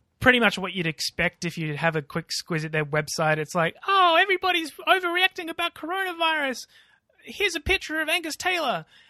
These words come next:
Um, sort of like, I don't know, they really just strike me as, like, a shitter,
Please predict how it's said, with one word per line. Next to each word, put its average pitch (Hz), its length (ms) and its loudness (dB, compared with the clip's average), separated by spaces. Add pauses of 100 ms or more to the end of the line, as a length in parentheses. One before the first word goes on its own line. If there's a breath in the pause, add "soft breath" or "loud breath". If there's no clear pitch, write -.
(200 soft breath)
Um, 170 580 2 (140)
sort 392 240 2
of 330 100 -2
like, 240 260 0 (520)
I 285 80 4
don't 359 120 4
know, 269 80 6
they 202 120 4
really 269 220 2
just 254 180 -4
strike 220 280 2
me 208 120 -2
as, 175 100 -4
like, 160 360 0 (560)
a - 80 -2
shitter, 220 880 2